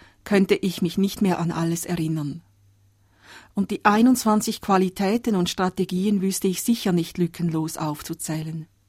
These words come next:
Da half mir ein anderes Buch in einer anderen Rubrik weiter. Der Titel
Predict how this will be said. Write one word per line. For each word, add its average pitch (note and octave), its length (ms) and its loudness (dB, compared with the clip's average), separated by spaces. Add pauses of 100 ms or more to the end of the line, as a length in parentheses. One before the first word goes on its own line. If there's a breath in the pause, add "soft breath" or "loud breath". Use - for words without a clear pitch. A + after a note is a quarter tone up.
(1300 soft breath)
Da F3 180 2
half A#3 240 0
mir A#3+ 180 4
ein G3+ 140 2
anderes G#3+ 480 2
Buch - 480 -2
in F3+ 140 0
einer F3 260 2
anderen F#3+ 400 2
Rubrik E3+ 480 -2
weiter. D#3+ 460 -4 (580)
Der E3 140 0
Titel A3+ 420 0